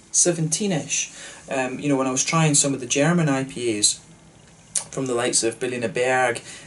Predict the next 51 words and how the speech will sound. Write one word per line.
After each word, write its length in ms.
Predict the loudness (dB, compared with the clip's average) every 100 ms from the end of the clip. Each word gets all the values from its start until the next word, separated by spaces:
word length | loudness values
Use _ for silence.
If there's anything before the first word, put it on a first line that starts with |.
| -16
uh, 220 | -6 -4 -4
Frau 320 | 4 4 4
Gruber 360 | 4 4 4
as 140 | 4 4
well, 220 | 6 6
when 180 | 4 2
they 120 | 4
were 120 | 4
just 320 | 2 2 2
kinda 280 | 0 -4 -4 -6 -20 -20 -6
starting 460 | 0 4 4 4 2
up. 240 | 0 -2 -16 -20 -20 -20 -20 -12
Pardon 360 | 2 4 4
me, 200 | 2 4
you 160 | 4 0
know, 260 | 2 2 2
um, 520 | 0 -2 -2 -2 -4 -6 -16 -2
it 140 | 4 4
really, 220 | 8 6
the 340 | 6 -2 -4
malt 360 | 2 6 6 4
base 260 | 2 2 2
that 80 |
you 60 | 2
get 160 | 0 2
out 60 |
of 40 | 2
this, 360 | 2 2 0 -6 -20 -20 -20 -20 -20 -20 -20 -20 -20 -4
I 120 | 4
wouldn't 200 | 6 6
be 80 | 6
surprised 500 | 4 2 2 4 4
if 120 | 0
there 140 | 2 4
is 220 | 6 4 2
a 80 |
little 220 | 2 2 2
bit 140 | -2
of 200 | -4 0
Munich 380 | 4 4 2 -2
malt, 260 | 2 4
or 240 | 4 4 2
at 160 | 0
least 240 | 2 4 6
some 300 | 8 8 8
variety 680 | 6 4 2 -2 -4 -4 -6 -14 -6
of 200 | -6 0
Weyermann 420 | 0 2 0 0
malt 260 | 2 0 0
from 220 | -8 -4
Bamberg 600 | -4 -4 -2 -2 -2